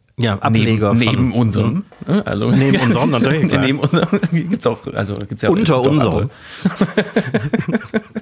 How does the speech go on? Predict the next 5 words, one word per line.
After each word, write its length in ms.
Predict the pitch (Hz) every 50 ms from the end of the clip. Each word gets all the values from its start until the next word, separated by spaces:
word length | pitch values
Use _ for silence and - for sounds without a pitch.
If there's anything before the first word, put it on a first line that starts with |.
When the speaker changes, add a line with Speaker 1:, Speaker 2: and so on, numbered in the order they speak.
| - - - 208 - _ _ _ - - - - - - - - - - - - - - - - - - - - _ _ _ _ - - - - - _ _ _ _ _ _ _ _ _ _ _ _ _ _ _ _ _ _ _ _ _ - - - - - 131
Speaker 2:
Ja 100 | - 175
gut, 120 | 202 240 -
aber 160 | - 147 139
d-, 260 | 139 - - - 143
ja, 380 | 160 185 196 180 160 - -